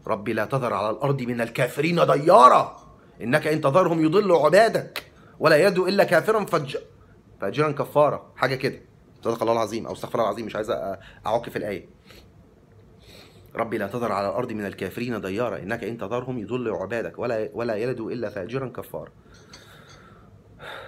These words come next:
رب اغفر لي ولوالدي. هو دعا على قومه، سيدنا نوح دعا على قومه، وأ-، وعلى، ممكن أكون بقول الآية غلط، صلحوا لي في ال-،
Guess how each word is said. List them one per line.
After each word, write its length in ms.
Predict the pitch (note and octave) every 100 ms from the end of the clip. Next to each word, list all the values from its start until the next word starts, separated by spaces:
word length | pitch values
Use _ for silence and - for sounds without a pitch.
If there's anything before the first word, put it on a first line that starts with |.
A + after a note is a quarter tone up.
| - - - - - - _ _ _ _ G2
رب 180 | A2+
اغفر 220 | G#2+ - F#2
لي 140 | A2
ولوالدي. 500 | G2 F#2 F2+ E2+ D#2 -
هو 200 | A2 G2+
دعا 240 | A#2+ B2+
على 140 | G2 F#2+
قومه، 360 | A2 G2+ F2
سيدنا 300 | F2+ G2+ G2+
نوح 160 | G#2+ G#2+
دعا 200 | A2+ G#2+
على 120 | F#2
قومه، 380 | - B2+ E3 G#3+ - - - _ - _ F#2+
وأ-، 300 | F2+ G#2 F#2
وعلى، 200 | G#2 G2+
ممكن 260 | A#2 A2+
أكون 300 | G2 A#2 G#2+
بقول 320 | F#2 A2+ A#2+
الآية 360 | G#2 - G#2+ A2
غلط، 380 | F2+ A2+ D3+ -
صلحوا 420 | - E2+ E2+ G2
لي 60 | G2+
في 120 | -
ال-، 440 | F2 D#2+ D#2 D2+